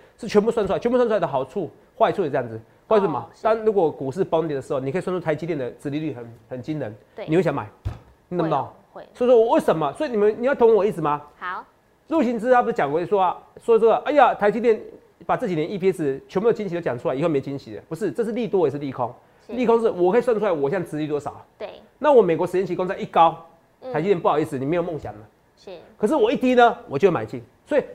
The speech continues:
Speaker 1: 这就是我为什么，听楚哦，我为什么我去年跟你讲六百元以下台积电是你老天送的礼物，因为我把十年期公债，我把它的成长率算进去了，懂我意思吗？
Speaker 2: 哦，原来是这样子。
Speaker 1: 所以你们都觉得我在表演，哦，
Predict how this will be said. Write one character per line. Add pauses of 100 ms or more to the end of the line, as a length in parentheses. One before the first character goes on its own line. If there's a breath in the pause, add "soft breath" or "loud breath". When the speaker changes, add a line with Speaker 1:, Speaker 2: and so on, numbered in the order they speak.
Speaker 1:
这
就
是
我
为
什
么，
听
楚
哦，
我
为
什
么
我
去
年
跟
你
讲
六
百
元
以
下
台
积
电
是
你
老
天
送
的
礼
物， (320 soft breath)
因
为
我
把
十
年
期
公
债，
我
把
它
的
成
长
率
算
进
去
了， (160)
懂
我
意
思
吗？
Speaker 2:
哦，
原
来
是
这
样
子。
Speaker 1:
所
以
你
们
都
觉
得
我
在
表
演， (180)
哦，